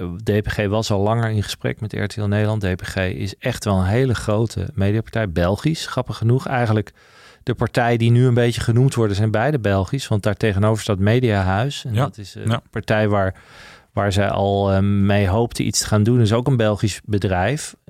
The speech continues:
Speaker 1: Wel wat kleiner dan D P G. En ik denk ook veel minder interessant. D P G is,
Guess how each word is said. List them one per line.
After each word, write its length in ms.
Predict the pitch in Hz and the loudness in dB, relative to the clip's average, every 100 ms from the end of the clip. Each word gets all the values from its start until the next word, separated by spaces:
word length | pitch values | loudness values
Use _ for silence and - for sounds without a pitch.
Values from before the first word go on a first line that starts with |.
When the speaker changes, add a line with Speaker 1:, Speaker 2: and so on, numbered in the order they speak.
| - | -12
Speaker 1:
Wel 220 | 113 107 | -2 0
wat 160 | 101 98 | 0 0
kleiner 460 | - 104 110 107 98 | 0 2 2 2 2
dan 160 | 98 | 2
D 200 | 95 95 | 2 0
P 60 | - | -2
G. 140 | - | -4
En 460 | 107 110 107 98 - | 0 0 0 -2 -4
ik 180 | 110 107 | -8 -2
denk 240 | 98 95 | 0 0
ook 180 | 85 95 | -2 -4
veel 180 | - 98 | -2 2
minder 240 | 95 95 | 4 2
interessant. 460 | 95 87 - 101 120 | 0 -4 -2 0 2
D 140 | 131 | 0
P 60 | 135 | 0
G 120 | - | 0
is, 360 | 143 131 113 | 0 0 -2